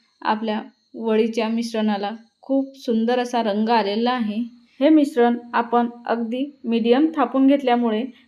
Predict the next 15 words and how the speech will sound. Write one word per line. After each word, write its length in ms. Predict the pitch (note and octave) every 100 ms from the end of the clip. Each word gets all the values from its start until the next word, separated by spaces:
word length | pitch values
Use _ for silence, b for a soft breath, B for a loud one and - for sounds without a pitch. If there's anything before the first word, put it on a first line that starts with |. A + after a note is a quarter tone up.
| _
हे 80 | C#4
व्यवस्थित 520 | C4 A#3 A3+ A#3 D4+
स्टीम 360 | D4+ - C#4 C#4+
झालेलं 440 | C4+ A#3 A3+ B3+
आहे. 300 | C#4 B3 A#3 D#4 b b _
तरीसुद्धा 680 | A#3 A#3+ D#4 D4 A3 A3+ A#3 D4 B B _
एखाद्या 500 | G#3+ A3 B3+ A3 A#3
चाकूच्या 440 | A#3 G#3+ A3 A3+ B3
साहाय्याने 500 | B3+ G#3 G3+ G#3+ A3 C4+ - _ _ _
चेक 280 | A#3+ A#3 A#3 -
करून 300 | A#3 C#4 D#4+
घ्या. 200 | C4 A#3 C4+
यानंतर 680 | A#3 A#3 C4 E4 C#4 B3 A3+ C4 - _ _
तुम्ही 280 | B3 B3 B3+ C4+ - _ _
चार 240 | C4 A3+